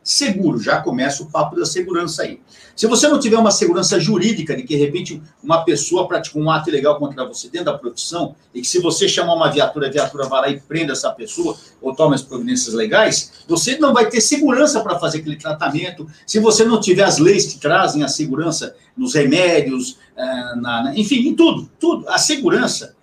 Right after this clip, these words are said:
segurança pública, principalmente, ela tem a ver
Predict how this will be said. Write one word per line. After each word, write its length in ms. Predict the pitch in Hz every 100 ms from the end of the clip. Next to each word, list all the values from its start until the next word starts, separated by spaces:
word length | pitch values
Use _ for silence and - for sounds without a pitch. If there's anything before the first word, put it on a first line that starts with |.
| _
segurança 480 | - 180 226 - -
pública, 420 | - 208 147 -
principalmente, 640 | - 117 123 185 - - _ _ _
ela 180 | 208 226
tem 380 | 254 254 - -
a 140 | 160 151
ver 280 | 190 247